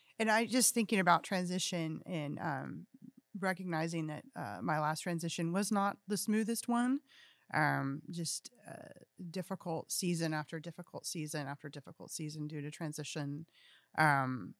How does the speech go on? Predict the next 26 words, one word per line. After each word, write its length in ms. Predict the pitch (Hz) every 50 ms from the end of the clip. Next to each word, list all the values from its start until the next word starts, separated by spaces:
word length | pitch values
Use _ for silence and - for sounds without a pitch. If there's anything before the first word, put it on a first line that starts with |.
| _ _ -
and, 380 | 185 170 160 151 147 143 - -
uh, 340 | - 170 - - - - - - _ _ -
you 140 | - 185 175
know, 300 | 160 147 131 117 - 170 _ _ - 277 202
having 240 | 185 214 190 196 190
somebody 300 | - 196 175 165 170 160
in 100 | 160 156
our 100 | 156 156
church 540 | - - - 175 160 160 160 - - - -
that 100 | 202 180
was, 260 | - 185 165 - - - _ _ - - - - - - _ _ _ - 175
whose 280 | 196 208 185 165 - -
life 260 | - 165 156 160 -
was 120 | 165 160 -
tragically 420 | - 160 151 156 175 175 - 160 156
taken, 480 | - 151 147 143 - 147 151 151 156
you 80 | 151 175
know, 100 | 170 165
those, 300 | 170 196 196 196 - - _ - - - - - -
those 180 | 226 233 208
moments 640 | 226 220 214 202 202 214 214 214 214 208 - - - -
that 300 | 175 190 180 170 - - -
really 220 | 190 269 320 359 403
affect 460 | 403 - - 160 190 - - - -
you. 320 | 160 - 120 107 - - _ _ _ - - - - _ _ -
And, 500 | - 175 175 170 170 165 165 160 160 160